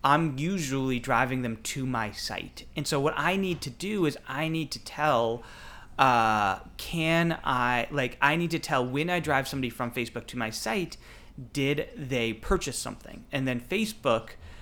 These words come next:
tra-, what I do is I add a little cookie or a little pixel on my website to track, did somebody purchase something? And Facebook uses that information to tell me,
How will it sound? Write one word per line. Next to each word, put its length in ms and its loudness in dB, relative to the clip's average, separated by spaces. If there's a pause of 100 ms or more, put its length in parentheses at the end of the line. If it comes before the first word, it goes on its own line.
(420)
tra-, 300 0 (220)
what 260 4
I 80 4
do 280 2
is 120 4
I 120 4
add 300 8
a 60 4
little 320 2 (120)
cookie 540 -4
or 60 0
a 40 2
little 180 0
pixel 540 4
on 160 2
my 120 2
website 440 0
to 100 -6
track, 680 0 (480)
did 200 2
somebody 240 0
purchase 340 -2
something? 260 0
And 120 -4
Facebook 440 -4
uses 360 -2
that 120 2
information 580 0
to 100 -4
tell 260 -6
me, 320 0